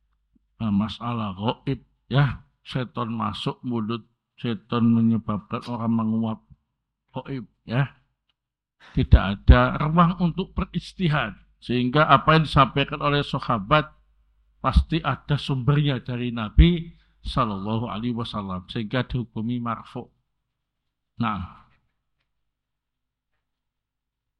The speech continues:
faedahnya sama dengan sebelumnya. Hadis berikutnya yang ke sembilan ratus lima puluh satu. Qala al-Imam Al-Bukhari rahimahullah,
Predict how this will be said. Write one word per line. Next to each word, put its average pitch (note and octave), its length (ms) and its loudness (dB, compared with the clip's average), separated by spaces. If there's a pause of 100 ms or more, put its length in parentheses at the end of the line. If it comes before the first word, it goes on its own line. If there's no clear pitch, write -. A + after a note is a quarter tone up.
(960)
faedahnya C#3+ 480 4
sama D3 400 8
dengan B2+ 240 4
sebelumnya. G#2 580 -4 (1300)
Hadis G3+ 320 12
berikutnya F#3+ 560 8
yang F3 320 6
ke F#3 160 4
sembilan D3+ 720 4
ratus D3+ 840 2 (140)
lima E3+ 560 8
puluh D#3+ 240 2
satu. D#3 400 2 (3750)
Qala F3 320 10
al-Imam F#3 380 6
Al-Bukhari D#3 920 4
rahimahullah, D3+ 1300 6